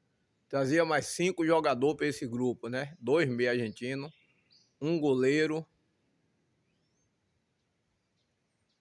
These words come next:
e um centroavante, entendeu? Era dois meia argentino, um goleiro, um centroavante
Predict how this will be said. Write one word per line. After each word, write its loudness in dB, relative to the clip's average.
e -4
um -2
centroavante, -6
entendeu? -8
Era 0
dois 0
meia 2
argentino, -4
um -6
goleiro, 0
um -10
centroavante -6